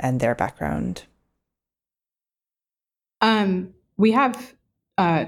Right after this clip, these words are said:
Speaker 2: two types of staff that are downstairs now. Um, we have hospitality, which I thought was always important to have in our center, which were people who were just focused on the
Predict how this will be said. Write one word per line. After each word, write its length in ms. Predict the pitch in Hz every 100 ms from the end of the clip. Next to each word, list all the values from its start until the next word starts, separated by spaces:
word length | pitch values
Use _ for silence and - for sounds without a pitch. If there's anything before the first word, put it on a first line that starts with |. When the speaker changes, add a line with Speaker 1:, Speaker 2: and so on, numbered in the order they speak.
| -
Speaker 2:
two 180 | 302 285
types 340 | 247 196 -
of 80 | 165
staff 360 | - 160 -
that 160 | 156 147
are 120 | 143
downstairs 600 | 143 147 143 - 147 160
now. 300 | - - 156 - -
Um, 300 | 170 160 160
we 100 | 156
have 440 | 165 165 160 160 -
hospitality, 840 | 175 165 175 170 175 220 277 294 - _ _ _
which 380 | 165 160 - - _ _ -
I 140 | 170
thought 200 | 175 175
was 140 | 175 156
always 260 | 156 165
important 420 | 165 160 170 170 165
to 100 | 151
have 240 | 160 156
in 80 | 160
our 100 | 160
center, 440 | 160 170 208 220
which 260 | 220 165 165
were 100 | 160
people 300 | 160 165 165
who 160 | 160 165
were 160 | 151
just 320 | 147 156 160
focused 320 | 170 160 156 165
on 160 | 156
the 180 | 156 151